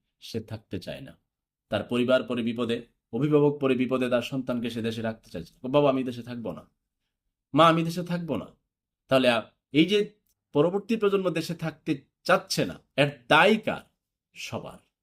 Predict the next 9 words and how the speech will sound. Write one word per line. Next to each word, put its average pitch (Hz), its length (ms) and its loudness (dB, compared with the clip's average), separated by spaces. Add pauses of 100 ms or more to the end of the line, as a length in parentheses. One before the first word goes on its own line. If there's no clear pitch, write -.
(580)
স্বাধীনতা 131 460 0
পরবর্তী 123 420 0
সময় 110 200 -4
থেকে 110 140 -2
যারা 101 160 2
দেশ 113 240 -2
পরিচালনা 110 420 -2
করেছেন, 127 380 -2 (220)
A 143 140 4